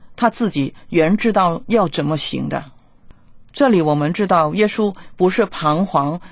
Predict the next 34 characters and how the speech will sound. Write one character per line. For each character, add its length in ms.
问， 320
呃， 420
他 160
的 80
门 260
徒， 380
呃 400
，“你， 280
你 120
们 180
有 160
什 160
么 80
意 160
见？” 240
他 160
不 160
是 160
这 140
样 200
的， 200
他 100
绝 200
是 160
要 160
考 340
验 220
他 200
们， 380
要 460
知 160
道 200
他 180
们 320